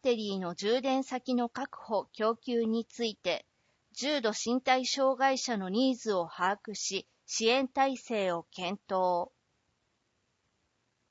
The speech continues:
藤本正弘議員、公明党。問い一、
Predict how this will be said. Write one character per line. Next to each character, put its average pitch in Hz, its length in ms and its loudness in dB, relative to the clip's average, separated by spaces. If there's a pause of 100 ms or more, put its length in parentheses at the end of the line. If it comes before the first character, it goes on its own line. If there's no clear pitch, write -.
(160)
藤 240 320 0
本 277 280 4
正 185 340 -2
弘 240 380 0
議 214 120 -6
員、 190 340 -2 (180)
公 233 300 6
明 226 240 4 (100)
党。 196 400 2 (1040)
問 226 200 4
い 240 220 -2
一、 - 400 -4